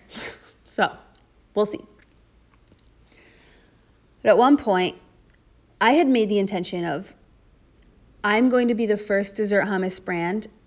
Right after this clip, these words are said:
in America to be on national shelves." That was my goal.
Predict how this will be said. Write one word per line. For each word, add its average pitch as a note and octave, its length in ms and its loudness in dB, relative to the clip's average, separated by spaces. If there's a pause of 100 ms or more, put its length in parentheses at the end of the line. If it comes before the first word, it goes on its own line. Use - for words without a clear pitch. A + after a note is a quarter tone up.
in F#3+ 140 -2
America F3+ 640 -6 (760)
to G#3+ 100 -4
be F#3 460 -4 (240)
on F#3 280 -2
national E3+ 640 -6 (100)
shelves." - 840 -8 (1300)
That G3 240 2
was A3+ 140 2
my C4 120 0
goal. G3 460 0